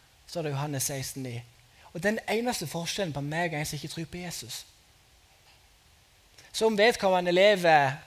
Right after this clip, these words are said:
et utsvevende liv, om vedkommende gjør masse dumt, så er det bare Jesus som er forskjellen på dere to. Og når Gud ser på meg, og når Gud ser på deg,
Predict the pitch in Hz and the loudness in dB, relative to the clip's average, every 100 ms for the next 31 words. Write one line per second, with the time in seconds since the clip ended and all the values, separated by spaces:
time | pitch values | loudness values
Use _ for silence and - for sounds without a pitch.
0 | - 185 190 202 202 185 175 175 190 196 | -8 -4 0 0 4 2 2 2 4 4
1 | 175 180 185 185 180 165 170 185 175 151 | 4 2 2 -2 -2 0 2 4 2 0
2 | - 208 165 - - - - 220 190 - | 2 4 4 2 -12 -10 2 2 2 -6
3 | - - - - _ _ _ _ _ - | -12 -12 -20 -20 _ _ _ _ _ -8
4 | 139 180 175 165 156 175 - 135 - 147 | -2 0 0 0 0 0 -2 -4 -6 -8
5 | 147 135 151 131 120 131 160 120 - _ | -8 -8 -8 -10 -12 -18 -16 -18 -20 _
6 | _ _ _ _ _ _ _ _ _ _ | _ _ _ _ _ _ _ _ _ _
7 | _ _ _ - - - 185 170 208 202 | _ _ _ -20 -18 -8 -4 -2 0 2
8 | 202 208 196 190 202 180 175 175 185 - | 4 4 2 2 4 4 0 -2 -2 0
9 | 175 170 170 180 135 | -2 0 2 2 0